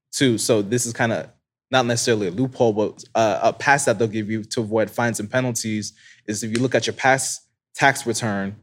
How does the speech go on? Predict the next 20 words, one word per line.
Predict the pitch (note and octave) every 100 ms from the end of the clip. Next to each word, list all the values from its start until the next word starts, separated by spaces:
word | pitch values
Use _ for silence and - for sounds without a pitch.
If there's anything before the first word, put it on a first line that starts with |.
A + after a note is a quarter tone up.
| _ _ _ _ _ _ _ -
and | C3+
then | C3+
see | G#2+ D3
how | B2
much | A#2+ A#2 -
you | F#2+ -
owed. | C3+ C3+ G#2+ G2+ - - _ _ _ _
If | - -
you | B2+ C3
pay | - C3 B2+ A#2+ A2+ - _ _
at | A2+ A2+
least, | B2+ C3+ B2+ - -
um, | A#2+ A#2+ A#2+ A2+ A2
and | A2+ A#2
it | A#2
depends | A#2+ C#3 A#2+
on | A#2 A2
different | A2+ A2 G#2+
scenarios, | A2+ G#2+ G#2+
but | A#2